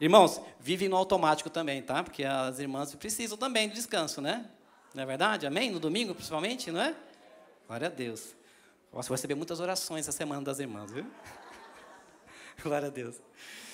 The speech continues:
Terceiro, viva para cumprir os propósitos de Deus. Viva para cumprir os propósitos de Deus. Está lá em Efésios dois dez. Existe um propósito, um significado para estarmos aqui.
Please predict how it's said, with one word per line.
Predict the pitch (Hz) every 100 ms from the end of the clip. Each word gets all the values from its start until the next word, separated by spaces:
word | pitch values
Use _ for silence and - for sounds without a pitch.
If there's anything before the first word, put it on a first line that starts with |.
| - - - -
Terceiro, | 247 254 247 233 190 175
viva | 190 349 320 214 165 - - -
para | 240 247
cumprir | 233 220 - 285 330 240 165 -
os | - 208
propósitos | - 196 196 202 233 233 226
de | 226
Deus. | 262 254 285 226 - - - _ -
Viva | 160 269 285 220
para | 220 214
cumprir | 214 208 214
os |
propósitos | 214 214 202 196
de | 185
Deus. | 196
Está | 185
lá | 208
em | 226
Efésios | 214 214 233 220 220 - - - - _
dois | 151 220 226 196
dez. | 202 233 185 135 - - - - -
Existe | 214 254 269
um |
propósito, | 262 247 233 247 247 247
um | 208
significado | 233 247 254 254 247 233 254 262
para | 254 220
estarmos | 214 208 202 202
aqui. | 185 185 180 143 120